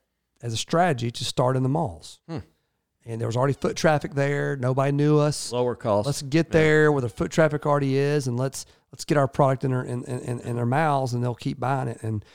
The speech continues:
Speaker 1: and so it's just a great story, 'cause what's Chick-fil-A doing now? I mean, I think they're, you know,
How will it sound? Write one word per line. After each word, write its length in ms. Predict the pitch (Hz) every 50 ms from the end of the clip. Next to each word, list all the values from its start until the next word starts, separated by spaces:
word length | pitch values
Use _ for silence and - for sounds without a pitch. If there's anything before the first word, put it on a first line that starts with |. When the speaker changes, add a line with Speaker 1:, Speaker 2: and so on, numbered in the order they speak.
| _ _ _ _ _
Speaker 1:
and 80 | 165 151
so 240 | - 220 214 190 175
it's 340 | 190 220 233 233 269 262 220
just 200 | - 330 - 240
a 40 | 180
great 300 | 135 139 160 160 175 165
story, 320 | - - 175 160 180 214
'cause 220 | 214 190 160 -
what's 180 | - 185 160 -
Chick-fil-A 360 | - - 175 - - 180 160
doing 280 | 151 151 160 156 147 143
now? 180 | 143 156 190
I 40 | 202
mean, 100 | 185 151
I 80 | 127 -
think 140 | - 147 -
they're, 180 | - 131 123
you 140 | 117 - 131
know, 180 | 127 117 107